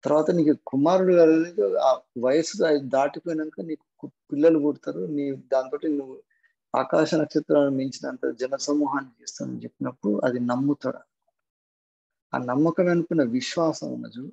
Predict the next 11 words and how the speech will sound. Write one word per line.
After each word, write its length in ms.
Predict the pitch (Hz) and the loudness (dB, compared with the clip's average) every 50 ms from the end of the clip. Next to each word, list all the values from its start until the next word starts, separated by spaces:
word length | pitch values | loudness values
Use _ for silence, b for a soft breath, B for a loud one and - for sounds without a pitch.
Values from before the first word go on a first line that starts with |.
| - - | -14 -12
అది 200 | 127 127 143 202 | -10 -6 -2 -2
దేవుని 460 | 175 147 147 151 156 160 160 156 147 | 0 4 6 6 8 8 6 6 4
నీతి 280 | 135 131 127 131 - _ | 2 0 -4 -8 -8 _
కిందకి 460 | _ _ - 127 127 131 - - 160 | _ _ -12 -12 -12 -10 -10 -8 -8
తెస్తుంది 400 | 143 147 - - - _ - - - | -8 -8 -10 -16 -20 _ -20 -20 -20
అన్నమాట. 400 | 175 185 190 196 196 _ - - _ _ _ _ _ _ _ _ _ _ _ _ _ _ _ _ _ _ _ _ _ _ _ - | -20 -18 -18 -20 -20 _ -20 -20 _ _ _ _ _ _ _ _ _ _ _ _ _ _ _ _ _ _ _ _ _ _ _ -4
అయితే 300 | 151 143 - 214 226 247 - _ _ _ _ - | -4 0 2 2 2 2 0 _ _ _ _ -2
ఆ 80 | 139 139 | 0 0
నమ్మినాక 600 | 135 123 127 127 147 180 208 208 208 202 190 - | 0 -2 -4 -4 -4 -2 -2 -2 -2 -2 -2 -2
అబ్రహాం 500 | 202 165 139 - 160 156 - 175 180 170 | -4 -4 -4 -6 -8 -10 -10 -14 -20 -18
చేసిన 240 | 170 151 - - 160 | -16 -14 -12 -10 -10